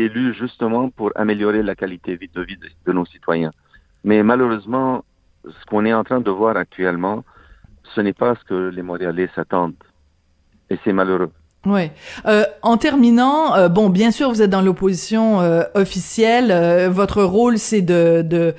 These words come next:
Speaker 2: de souligner ce qui va pas. Est-ce qu'il y a quand même des bonnes initiatives de la part, euh, de l'administration Plante, euh, en termes de, de, d'amélioration de la qualité de vie ? Est-ce que vous pouvez, après leur avoir lancé le pot, est-ce qu'il y a des fleurs qu'on peut leur lancer ou pas du tout ?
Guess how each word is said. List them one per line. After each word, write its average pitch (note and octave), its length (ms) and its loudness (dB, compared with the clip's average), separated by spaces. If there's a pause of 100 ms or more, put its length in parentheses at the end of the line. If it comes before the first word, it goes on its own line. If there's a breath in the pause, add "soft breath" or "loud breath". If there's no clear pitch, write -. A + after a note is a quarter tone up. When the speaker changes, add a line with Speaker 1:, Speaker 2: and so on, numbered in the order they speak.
(360 loud breath)
Speaker 2:
de F#3+ 100 4
souligner G#3+ 640 4
ce - 100 -2
qui G#3+ 160 -2
va F#3 200 2
pas. A#3+ 240 -2 (140)
Est-ce G#3+ 200 0
qu'il B3+ 120 -2
y B3+ 40 4
a C#4 80 0
quand A3+ 180 0
même B3 280 0
des G#3+ 100 4
bonnes A3 480 2
initiatives A3 800 0
de B3 60 -2
la G3 100 0
part, G#3 460 -2
euh, E3+ 240 2 (340 loud breath)
de F#3+ 80 2
l'administration G3 1000 2
Plante, A#3 520 0
euh, F3 300 2
en F#3 160 2
termes G#3+ 420 2
de, E3+ 340 2
de, D#3+ 280 0
d'amélioration G3+ 1040 2
de C#4+ 40 0
la G3+ 120 0
qualité G3 400 0
de F3+ 40 -2
vie ? A#3 120 -4
Est-ce - 140 -4
que C4 60 2
vous G#3 140 2
pouvez, B3 460 -2 (320 loud breath)
après G#3+ 320 2
leur G3+ 160 2
avoir G3 300 2
lancé G3 380 2
le G3+ 160 4
pot, B3+ 440 0
est-ce - 160 -2
qu'il G3+ 80 0
y - 20 2
a F#3+ 40 0
des F#3 120 2
fleurs D4+ 480 0
qu'on A3+ 160 2
peut A3+ 160 0
leur A3+ 220 0
lancer G#3+ 440 0
ou A#3 200 2
pas A3+ 180 2
du G3+ 180 4
tout ? A3 220 -4